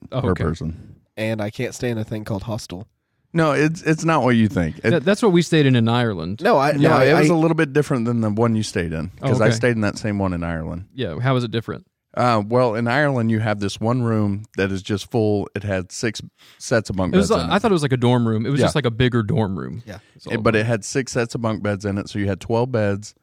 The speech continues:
Speaker 2: one bathroom, one shower. And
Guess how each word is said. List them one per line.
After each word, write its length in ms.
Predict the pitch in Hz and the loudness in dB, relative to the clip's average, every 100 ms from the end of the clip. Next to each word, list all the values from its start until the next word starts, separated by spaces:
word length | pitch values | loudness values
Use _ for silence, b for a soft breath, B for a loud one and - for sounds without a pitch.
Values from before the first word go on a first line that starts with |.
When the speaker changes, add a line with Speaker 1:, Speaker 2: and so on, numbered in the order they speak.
| _ _ _ - | _ _ _ -6
Speaker 2:
one 320 | 87 107 120 | 0 2 2
bathroom, 680 | 104 101 - 95 95 95 104 _ | 2 0 -2 -2 -2 -4 -8 _
one 280 | - 90 92 | -8 -4 -4
shower. 440 | - 80 65 - - _ _ _ _ - | -4 -8 -8 -14 -20 _ _ _ _ -6
And 440 | 98 95 92 85 | -2 -2 -2 -6